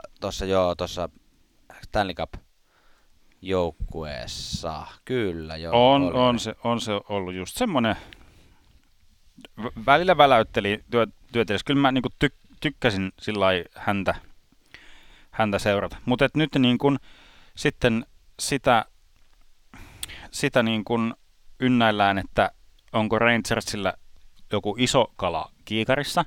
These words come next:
Speaker 1: Mm.
Speaker 2: esimerkiksi Jack Eichel.
Speaker 1: Niin, saapa nähdä.
Speaker 2: Saapa
Speaker 1: Saapa
Speaker 2: nähdä,
Speaker 1: nähdä.
Speaker 2: että mikä, mikä sieltä,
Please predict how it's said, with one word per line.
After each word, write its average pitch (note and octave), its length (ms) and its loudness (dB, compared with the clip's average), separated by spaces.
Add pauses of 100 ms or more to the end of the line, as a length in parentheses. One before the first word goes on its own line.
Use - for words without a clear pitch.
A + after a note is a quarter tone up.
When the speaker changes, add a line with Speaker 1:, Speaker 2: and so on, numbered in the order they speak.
Speaker 1:
Mm. G2+ 280 -10 (300)
Speaker 2:
esimerkiksi F2+ 760 -4 (120)
Jack A2+ 140 0 (200)
Eichel. C#3+ 300 -8 (600)
Speaker 1:
Niin, G2 280 -10
saapa F#2+ 280 -6
nähdä. F#2 220 -2
Speaker 2:
Saapa - 180 -18
Speaker 1:
Saapa F2+ 360 -2
Speaker 2:
nähdä, A2 180 2
Speaker 1:
nähdä. B2+ 160 -4
Speaker 2:
että G2+ 120 -8
mikä, A#2 200 0
mikä A#2 340 0
sieltä, G2 240 -2